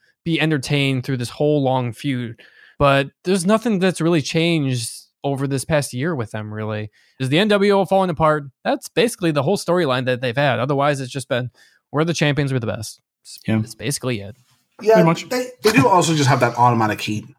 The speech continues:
Speaker 3: You can just parade them out and the crowd are gonna react. And they're kinda living still off that initial turn, right?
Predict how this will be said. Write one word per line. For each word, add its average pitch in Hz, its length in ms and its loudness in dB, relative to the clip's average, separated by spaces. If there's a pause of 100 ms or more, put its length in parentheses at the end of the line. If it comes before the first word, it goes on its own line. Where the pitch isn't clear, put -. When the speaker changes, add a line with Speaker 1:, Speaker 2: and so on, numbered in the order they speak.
Speaker 3:
You 151 240 2
can 165 100 6
just 131 160 2
parade 120 320 4
them 113 140 0
out 107 180 2
and 107 80 -2
the 113 60 -2
crowd 110 320 0
are 104 60 -2
gonna 107 220 0
react. 104 540 -4 (240)
And 123 80 0
they're 117 80 2
kinda 113 220 0
living 113 340 2
still 107 240 -2
off 107 160 0
that 107 140 -2
initial 104 400 -4
turn, 107 280 -4
right? 117 320 -2